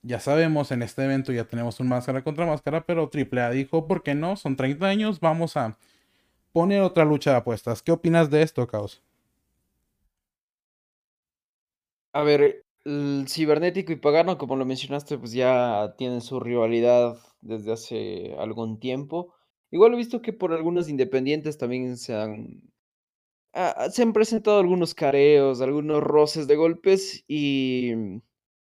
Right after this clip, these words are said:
Speaker 2: en lo personal siento que es una rivalidad importante. Cibernético, si no me equivoco, nunca ha perdido la cabellera. Es una de las cabelleras más importantes. Y, pues, Pagano,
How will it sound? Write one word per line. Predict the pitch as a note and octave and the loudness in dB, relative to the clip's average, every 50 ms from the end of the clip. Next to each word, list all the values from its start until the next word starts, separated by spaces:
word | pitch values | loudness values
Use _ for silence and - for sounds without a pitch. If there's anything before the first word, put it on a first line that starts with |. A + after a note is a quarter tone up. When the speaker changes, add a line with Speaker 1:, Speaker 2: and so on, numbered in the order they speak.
| _ _ _ _ _ _ _ | _ _ _ _ _ _ _
Speaker 2:
en | - F3 | 2 2
lo | F3+ E3 | 4 4
personal | F3 F#3 F3+ G#3 A3 A3+ A3 A3 | 2 0 0 2 2 2 2 2
siento | G#3+ - G#3 G3 F#3+ F#3+ G3+ F#3+ F#3+ | 0 0 0 0 2 2 0 0 2
que | - D3 | 2 2
es | C3+ B2+ | 2 2
una | C#3 C#3+ C#3 C3+ C3+ B2+ | 2 0 0 0 0 0
rivalidad | A#2 A#2 A#2 A#2 A2+ G#2+ G#2+ G#2+ A2+ A2+ A2+ A2+ A#2 A#2 A#2 A#2 A2+ A#2 - _ _ _ _ _ _ _ _ _ _ _ _ _ _ _ _ _ | 0 -2 -2 -2 -2 -2 0 0 0 2 2 2 2 2 0 -2 -4 -8 -14 _ _ _ _ _ _ _ _ _ _ _ _ _ _ _ _ _
importante. | - F#3+ G#3+ G#3+ G#3 G#3+ G#3 G#3+ G#3 F#3+ D#3+ D3+ - D#3 D#3+ - _ _ _ _ _ _ _ _ _ _ | -4 -4 -2 4 6 6 6 6 6 2 0 -2 -4 -8 -10 -10 _ _ _ _ _ _ _ _ _ _
Cibernético, | - D3 C#3+ C#3 C3+ C#3+ D3+ D3 E3 - - C#3+ | -4 0 0 2 2 2 0 -2 -2 -4 -6 -6
si | - B2+ | -6 -6
no | A#2+ B2 B2+ | -6 -6 -6
me | B2+ | -6
equivoco, | A2+ - B2+ A#2+ B2+ B2 - C3+ | -6 -6 -4 -4 -4 -2 -4 -4
nunca | B2 B2 B2+ B2+ C#3 C3 | -4 -4 -6 -6 -8 -8
ha | - | -8
perdido | - G#2 A2 B2 B2 | -10 -6 -4 -2 -2
la | A#2+ A#2 A#2 | -2 -2 -4
cabellera. | - A2+ F#2+ F#2+ F2+ A#2+ C#3+ D3 C#3 - - _ _ _ _ _ _ _ _ _ | -4 -6 -8 -6 -4 -2 0 0 -2 -4 -8 _ _ _ _ _ _ _ _ _
Es | - - A#2+ | -14 -12 -10
una | A#2+ B2 B2 A#2+ A#2+ | -8 -8 -6 -4 -4
de | A#2 | -4
las | A2 G#2+ F2+ D#2+ - - | -4 -4 -6 -6 -8 -10
cabelleras | - A#2 G#2 G#2 G2+ A2+ A2+ A2 A2 G#2 F2+ - | -10 -8 -8 -6 -4 -2 -2 -2 -2 -2 -4 -6
más | A2 G#2+ G#2 A2 | -10 -10 -8 -10
importantes. | A2 G#2+ A2 A#2+ A2+ - - B2 B2 C3+ - C#3 D#3+ D#3 - _ _ _ _ _ _ _ _ _ | -12 -10 -8 -8 -8 -6 -6 -6 -6 -4 -4 -6 -6 -6 -10 _ _ _ _ _ _ _ _ _
Y, | - C3 C3+ | -12 -12 -8
pues, | - C3+ B2+ - | -8 -8 -8 -8
Pagano, | - - B2 B2 A#2+ B2+ C3 C3+ C#3 C#3 C#3 C3 C3 B2+ B2 A#2+ A#2+ A2+ A2 G#2 G2+ F#2 - - - | -6 -4 -4 -2 0 0 0 0 0 0 0 0 2 2 2 0 0 0 -2 -4 -4 -8 -10 -12 -16